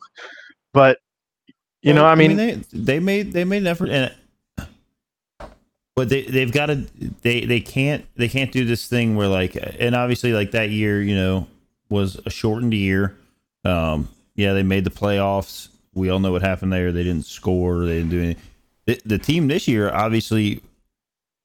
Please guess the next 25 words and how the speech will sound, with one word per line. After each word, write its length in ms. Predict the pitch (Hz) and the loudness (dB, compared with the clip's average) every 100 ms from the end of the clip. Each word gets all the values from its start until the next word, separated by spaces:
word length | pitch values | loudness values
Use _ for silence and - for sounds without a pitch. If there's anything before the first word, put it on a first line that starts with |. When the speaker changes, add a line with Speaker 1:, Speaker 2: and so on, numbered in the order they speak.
| _ | _
Speaker 2:
outside 420 | 117 117 - 101 104 | -4 -4 -2 0 0
of, 140 | 98 | 2
like, 160 | 87 87 | 0 0
the 100 | 117 | 2
last 340 | 101 104 101 | 2 0 0
month 300 | 104 101 92 | 0 0 0
and 100 | 107 | 0
a 60 | 92 | 2
half, 380 | 104 117 95 - _ _ _ - | 2 0 -4 -10 _ _ _ -2
didn't 240 | 131 175 | 0 0
have 240 | 143 123 120 | 0 0 0
much 440 | 104 107 - - | 0 0 -4 -6
issue 300 | - 95 98 | -4 -2 -2
scoring 500 | 92 - 101 98 82 | -4 -2 0 0 0
runs, 640 | 82 113 85 90 - - - _ _ _ _ _ - | 0 0 2 0 -2 -8 -20 _ _ _ _ _ -4
right? 320 | 95 92 104 - - _ _ _ - | 0 0 0 -4 -20 _ _ _ -2
I 40 | |
mean, 160 | 92 90 | 2 2
Speaker 1:
Mm-hmm. 80 | 90 | 4
Speaker 2:
they, 320 | 92 90 80 - - _ _ _ _ - | 2 0 -2 -10 -20 _ _ _ _ -4
they 100 | 101 | 0
were 100 | 92 | 0
doing 360 | 90 131 101 80 | 0 0 0 0
that. 260 | 69 57 - _ _ _ - | -2 -6 -12 _ _ _ -2
Um, 420 | 95 80 62 - | -2 -2 -4 -10